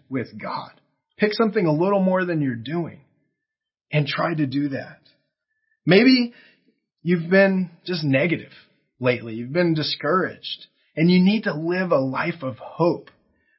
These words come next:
Well, what can you do to remind yourself of the eternal hope that we have in God? And write that down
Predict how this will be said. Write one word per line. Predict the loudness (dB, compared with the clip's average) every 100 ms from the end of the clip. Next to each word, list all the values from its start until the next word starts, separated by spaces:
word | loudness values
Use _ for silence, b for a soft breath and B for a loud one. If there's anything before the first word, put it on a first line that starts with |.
| _ _
Well, | 0 0 -2 _ _ _ _ _ _
what | 0 0 2
can | 2
you | 2
do | 2 2 0 0 -4 -10 -12
to | -6
remind | 2 2 2 0 0 0 0
yourself | 0 -2 -2 -2 -4
of | -4 -8
the | -6
eternal | -6 -8 -10 -6 -2 -2 -2
hope | -4 -4
that | -6 -8
we | -4
have | 4 4 2 b b b
in | -6
God? | -4 -4 -6 -10 -16 b b
And | 0 0 2
write | -2 -2
that | -2 -2 -2
down | -2 -2